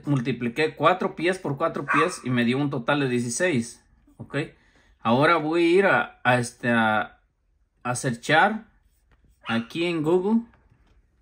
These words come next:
Todos saben, ¿verdad? Es, es, es, es la tecnología.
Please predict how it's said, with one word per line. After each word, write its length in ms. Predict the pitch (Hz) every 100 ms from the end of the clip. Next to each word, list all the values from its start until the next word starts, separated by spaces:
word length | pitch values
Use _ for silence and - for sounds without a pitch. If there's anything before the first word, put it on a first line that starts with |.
| _ _ _ _ _ - _ _ _
Todos 260 | 175 202 185
saben, 300 | 185 156 135
¿verdad? 260 | 135 160
Es, 140 | 175 156
es, 380 | 135 156 151 -
es, 400 | 156 147 - -
es 240 | 135 139 139
la 240 | 139 127
tecnología. 960 | 131 120 120 110 123 131 120 110 117